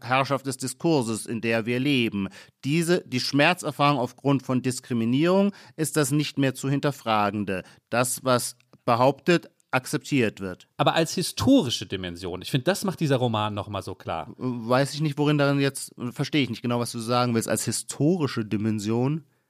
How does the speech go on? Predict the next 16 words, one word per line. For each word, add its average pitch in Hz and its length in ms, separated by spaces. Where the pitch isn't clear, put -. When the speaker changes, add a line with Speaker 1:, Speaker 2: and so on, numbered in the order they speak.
Speaker 1:
Jede 147 260
Diskriminierungserfahrung 143 1040
ist 151 220
ja 139 260
ag-, 123 320
in 127 160
diesem 123 240
Weltbild, 135 460
ist 135 200
ja, 135 240
weil 127 200
man 131 300
angegriffen 139 540
wird 135 100
aufgrund 127 380
einer, 120 360